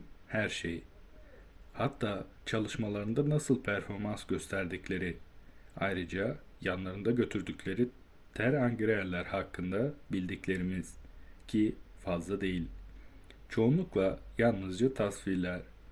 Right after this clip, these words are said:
Bunların herhangi birinin yardımı olur mu bilmiyorum.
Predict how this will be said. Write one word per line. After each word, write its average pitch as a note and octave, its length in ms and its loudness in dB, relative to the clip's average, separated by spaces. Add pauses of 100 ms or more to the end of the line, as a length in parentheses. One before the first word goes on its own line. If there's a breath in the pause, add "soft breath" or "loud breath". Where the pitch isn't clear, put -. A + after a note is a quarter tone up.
(360 loud breath)
Bunların F#2+ 420 -2
herhangi G#2+ 540 4
birinin F#2 340 0
yardımı G2 460 -2
olur G#2 260 2
mu G2+ 300 -2 (240)
bilmiyorum. F2 560 0